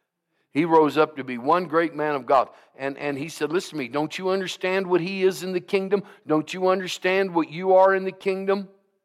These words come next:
Don't we understand what we are in the kingdom?" I like what Richard Cost said. He said, "If you have aught against your brother, leave it at the altar and go make it right." See, here's what Paul knew.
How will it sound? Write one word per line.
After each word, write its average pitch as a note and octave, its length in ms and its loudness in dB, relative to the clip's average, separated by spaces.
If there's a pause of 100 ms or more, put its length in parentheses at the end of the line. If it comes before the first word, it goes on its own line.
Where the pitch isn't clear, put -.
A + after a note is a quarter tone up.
(500)
Don't F3 260 4
we G3 200 -2
understand F#3 800 -2
what E3+ 240 2
we F3+ 200 0
are F3+ 240 6
in F3+ 120 -4
the D#3+ 60 -6
kingdom?" F3+ 420 -4
I D3+ 120 4
like F3+ 360 4
what D#3+ 160 -6
Richard F3 360 -6
Cost F3+ 320 2
said. F#3 140 -2
He F3 80 -8
said, E3+ 220 -6
"If D3 120 -16
you D#3+ 80 0
have D#3 140 0
aught E3+ 180 4
against E3+ 340 -8
your D3 100 -20
brother, E3 280 0
leave D#3+ 280 -8
it D#3 100 -12 (1040)
at C#3+ 180 0
the C#3+ 100 0
altar D3 480 4 (560)
and A#2 140 -10
go C3+ 120 0
make C3+ 260 -2
it A#2 40 -6
right." A#2 420 0 (380)
See, F3+ 380 -4 (140)
here's G#3 280 0
what F3 240 2
Paul E3+ 320 6
knew. B2+ 300 -2